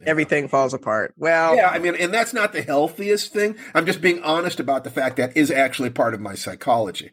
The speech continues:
Speaker 2: Go ahead.
Speaker 1: No matter what you're, you're going through, I mean, maybe you're recovering from covid out there or another illness, or you're between jobs, or there's something disruptive happening in your life.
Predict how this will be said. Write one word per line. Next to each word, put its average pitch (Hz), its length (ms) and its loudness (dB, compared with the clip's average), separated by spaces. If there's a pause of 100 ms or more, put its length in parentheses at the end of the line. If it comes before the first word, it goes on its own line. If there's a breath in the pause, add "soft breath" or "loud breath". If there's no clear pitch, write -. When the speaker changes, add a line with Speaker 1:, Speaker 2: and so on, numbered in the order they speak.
Speaker 2:
Go 147 80 4
ahead. 127 220 2 (260)
Speaker 1:
No 190 120 4
matter 190 280 4
what 175 220 4
you're, 160 320 4
you're 147 220 -6
going 143 320 -2
through, 143 340 -2
I - 20 0
mean, 147 140 0
maybe 143 260 -2
you're 131 720 0
recovering 131 480 0
from 127 140 -4
covid 139 300 2
out 131 180 0
there 135 360 0
or 143 420 2
another 143 400 -2
illness, 143 580 -2
or 139 300 2
you're 135 160 0
between 127 420 -4
jobs, 165 540 4
or 143 80 4
there's 139 240 0
something 143 280 -4
disruptive 131 540 -4
happening 135 360 -2
in 139 100 -2
your 135 100 -2
life. 170 240 2